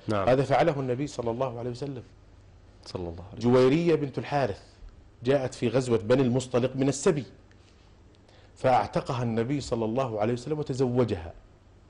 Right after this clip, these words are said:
Speaker 1: صلى الله عليه وسلم.
Speaker 2: فسمع الناس، سمع الصحابة، فقالوا: "أصهار النبي صلى الله عليه وسلم". فماذا؟ فأطلقوا أكثر من ثلاثمائة رجل من أصهار رسول الله.
Speaker 1: الله أكبر.
Speaker 2: إكراما لمن؟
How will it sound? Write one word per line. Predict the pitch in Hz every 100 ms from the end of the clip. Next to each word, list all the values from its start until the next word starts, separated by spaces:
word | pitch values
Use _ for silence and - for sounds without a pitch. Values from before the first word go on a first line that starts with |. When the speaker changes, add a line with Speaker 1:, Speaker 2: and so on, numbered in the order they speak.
| - - -
Speaker 1:
صلى | - 98 95
الله | 92 95
عليه | - 117
وسلم. | - -
Speaker 2:
فسمع | - 110 160 147 120
الناس، | 120 123 107 -
سمع | 131 123
الصحابة، | 107 - - 107 85 - - - _ - - - - _ - -
فقالوا: | - - 139 127 127
"أصهار | - - 123 131 123 117
النبي | 117 117 110 107 101
صلى | 95 95 92
الله | 87 80 80
عليه | 80 78
وسلم". | - 73 - - - - - - - - - - - - - -
فماذا؟ | 101 131 127 123 -
فأطلقوا | - - 165 - 143 135 143 -
أكثر | - 151 131
من | 135
ثلاثمائة | 123 127 123 123 170 180 135 -
رجل | 165 160
من | 135 139
أصهار | 139 - 135 113
رسول | 101 95
الله. | 82 78 - - -
Speaker 1:
الله | 117 104
أكبر. | 113 - -
Speaker 2:
إكراما | - 131 143
لمن؟ | 135 151 131